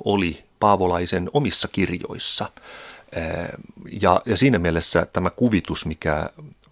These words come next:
tässä Riikosen kirjassa on, niin, niin tukee sitä kuvaa Paavolaisen kirjailijatoiminnasta. Ja tässähän on kuvituksena, ö,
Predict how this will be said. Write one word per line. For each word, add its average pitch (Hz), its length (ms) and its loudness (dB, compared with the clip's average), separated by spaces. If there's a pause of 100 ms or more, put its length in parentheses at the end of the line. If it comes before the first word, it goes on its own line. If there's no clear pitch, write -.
(100)
tässä - 240 -2
Riikosen 87 380 -2
kirjassa 82 580 -2
on, 78 240 -4
niin, 76 220 -6 (580)
niin 85 440 0 (160)
tukee 73 760 4 (200)
sitä 80 480 -2
kuvaa 82 640 -2 (440)
Paavolaisen 80 800 0 (200)
kirjailijatoiminnasta. 87 1300 -4 (800)
Ja 90 140 4
tässähän 98 440 4
on 98 300 4 (320)
kuvituksena, 87 880 2 (480)
ö, 85 360 -4